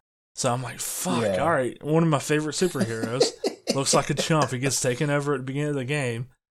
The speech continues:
Speaker 1: Then the Suicide Squad are gonna have to kill the fucking Justice League. Like, I don't know. The story, to me, just,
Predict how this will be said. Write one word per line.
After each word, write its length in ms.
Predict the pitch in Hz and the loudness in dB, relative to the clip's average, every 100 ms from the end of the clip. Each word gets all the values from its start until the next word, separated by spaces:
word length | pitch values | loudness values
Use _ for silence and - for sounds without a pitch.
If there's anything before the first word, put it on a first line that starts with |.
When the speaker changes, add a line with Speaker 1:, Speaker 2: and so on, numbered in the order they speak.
| _ _ | _ _
Speaker 1:
Then 680 | - 123 151 180 185 147 143 | -10 0 4 6 6 4 0
the 180 | 139 139 | -4 -2
Suicide 500 | 127 160 165 156 131 | 2 4 4 4 2
Squad 300 | - 127 120 | 0 0 0
are 60 | 123 | 0
gonna 220 | 131 131 | 0 -2
have 160 | 147 139 | -2 -2
to 100 | 120 | -6
kill 480 | - - - 165 160 | -10 -10 2 2 4
the 100 | 139 | 0
fucking 520 | - 165 - - 143 | -4 -4 -4 -8 -8
Justice 520 | 131 143 151 131 120 110 | -4 -2 -2 -4 -4 -6
League. 420 | 110 120 131 - _ _ _ _ - _ _ | -6 -10 -10 -14 _ _ _ _ -20 _ _
Like, 260 | 160 135 123 | -8 -6 -4
I 220 | 151 139 | -2 -2
don't 140 | 113 104 | -4 -8
know. 160 | - - _ _ _ _ _ _ | -14 -20 _ _ _ _ _ _
The 80 | 143 | -2
story, 600 | 139 220 208 180 151 139 123 127 | 4 8 8 8 6 2 -4 -4
to 80 | |
me, 280 | 139 139 131 | 0 0 0
just, 340 | 117 117 - | -2 -4 -6